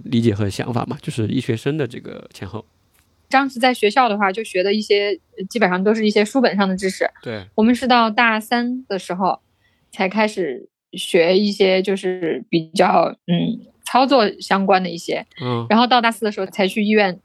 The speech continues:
Speaker 2: 真正的去实习嘛。
Speaker 1: 嗯。
Speaker 2: 实习的时候呢，其实也觉得确实和学到的，嗯，差别比较大。
Speaker 1: 嗯。
Speaker 2: 就觉得，哎，怎么这个也是护士干？
Speaker 1: 嗯。
Speaker 2: 怎么这个也是护士干？
Speaker 1: <laughs>
Speaker 2: 就会觉得好多感觉我们当时觉得不应该由护士来做的事情，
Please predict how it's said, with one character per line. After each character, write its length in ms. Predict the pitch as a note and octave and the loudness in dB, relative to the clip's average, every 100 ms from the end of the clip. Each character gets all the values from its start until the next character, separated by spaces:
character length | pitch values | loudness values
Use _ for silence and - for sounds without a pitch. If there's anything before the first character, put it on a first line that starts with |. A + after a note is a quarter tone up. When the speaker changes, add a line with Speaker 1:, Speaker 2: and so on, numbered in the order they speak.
| - | -6
Speaker 2:
真 160 | G3+ | -2
正 100 | A3 | 0
的 80 | G3 | -2
去 220 | F#3+ G3 | -2 -4
实 180 | G3 - | -4 -4
习 200 | F3+ - | -6 -4
嘛。 160 | E3 - | -6 -6
Speaker 1:
嗯。 280 | C#3 C3 C3 B2+ - - - _ A#3 | -4 -4 -4 -8 -16 -20 -20 _ -14
Speaker 2:
实 260 | F3+ C4+ | 0 0
习 200 | C#4 C4 | 2 4
的 120 | C4+ | 4
时 160 | C#4+ A#3 | 2 2
候 140 | A#3 | 2
呢， 180 | A#3 G#3+ | 2 0
其 220 | F#3+ - | -2 -6
实 340 | A3 G#3+ G#3+ - _ _ | -2 0 0 -2 _ _
也 240 | G3 F#3 | -2 -2
觉 180 | F#3 F#3 | 0 -2
得 160 | G3 G#3+ | 0 -2
确 200 | G#3+ A3+ | -2 -6
实 160 | G#3 | -4
和 200 | F#3 F#3 | -4 -4
学 220 | F#3+ - F3 | -4 -2 2
到 180 | G3+ | 2
的， 320 | F3+ D#3+ D#3+ - _ | 2 0 -2 -10 _
嗯， 400 | F#3+ F3+ G3+ A3+ - | 0 0 0 -6 -4
差 180 | - | 0
别 180 | G#3 F#3+ F3+ | 4 4 2
比 100 | F#3 | 2
较 160 | F#3 | 2
大。 260 | G3 G3 - | 2 0 -2
Speaker 1:
嗯。 340 | - A#2+ A2+ A2+ _ | -8 -8 -8 -10 _
Speaker 2:
就 120 | - | -4
觉 120 | G#3 | 0
得， 100 | G#3 | 2
哎， 200 | A3+ G#3+ | 2 0
怎 180 | A#3+ - | -2 -2
么 80 | G#3+ | -2
这 160 | A3+ E4+ | 0 0
个 80 | |
也 120 | C4 F3 | 0 0
是 120 | G3 | -6
护 160 | - | -8
士 140 | F#3+ D#3+ | -8 -4
干？ 220 | D#3 - - | -6 -6 -12
Speaker 1:
嗯。 180 | B2+ A2+ | -12 -6
Speaker 2:
怎 160 | A3+ | 0
么 80 | B3 | 2
这 140 | F4 | 4
个 60 | A4 | 2
也 120 | A#3+ | 2
是 120 | F#3+ | 0
护 140 | G#3+ A#3+ | -2 -4
士 140 | G3 | -6
干？ 160 | F3 D#3+ G#3+ - | -4 -4 -6 -12
Speaker 1:
<laughs> 200 | - - | -20 -2
Speaker 2:
就 100 | D#4+ | 2
会 120 | F4+ | 4
觉 120 | C#4 | 4
得 120 | C#4 | 2
好 180 | D4 A#3 | 4 2
多 180 | G3 B3+ | 4 2
感 240 | C4 G#3+ | 2 0
觉 160 | F#3+ G#3 | -2 -2
我 240 | G#3+ F#3 | 0 -2
们 300 | F#3 G3+ A#3+ | -2 -6 -6
当 240 | B3+ C#4 C#4+ | 0 0 0
时 180 | - G#3+ | -8 -4
觉 140 | G3 | 0
得 140 | G3 G3+ | 0 0
不 240 | - C4+ | -2 -6
应 180 | C4+ D4+ | -6 0
该 160 | D4+ | 2
由 140 | C#4+ G#3 | 2 0
护 140 | G#3+ | -2
士 100 | G3+ | -2
来 100 | F#3+ | -2
做 160 | F#3 G3 | 0 -2
的 80 | F3+ | -2
事 140 | F#3 | -4
情， 240 | F#3+ E3 | -4 -6